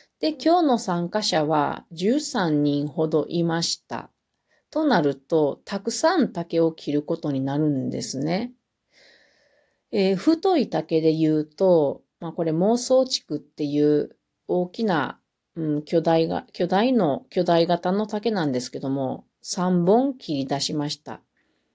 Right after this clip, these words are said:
で、細いもの、細い竹はですね、これ真竹とか破竹というものを切り出したんですけど、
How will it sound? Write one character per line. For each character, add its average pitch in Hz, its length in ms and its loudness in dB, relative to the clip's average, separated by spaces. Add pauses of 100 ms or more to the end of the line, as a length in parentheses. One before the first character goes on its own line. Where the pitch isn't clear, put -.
(140)
で、 254 100 2
細 330 440 -2
い 240 100 4
も 190 200 2
の、 160 320 0
細 277 340 -2
い 262 80 -4
竹 185 260 -2
は 180 140 4
で 180 100 2
す 185 180 -4
ね、 165 300 -2
こ - 100 -4
れ 190 60 -2
真 185 220 0
竹 185 280 0
と 131 160 -4
か 123 280 -4
破 151 200 -6
竹 165 280 -8
と - 120 -4
い 143 80 0
う 143 60 0
も 147 120 0
の 139 440 0
を - 60 -6
切 - 200 -8
り 147 100 0
出 156 140 0
し - 80 -8
た 139 160 -8
ん 135 80 -4
で 127 80 -4
す - 100 -14
け - 100 -12
ど、 143 300 -4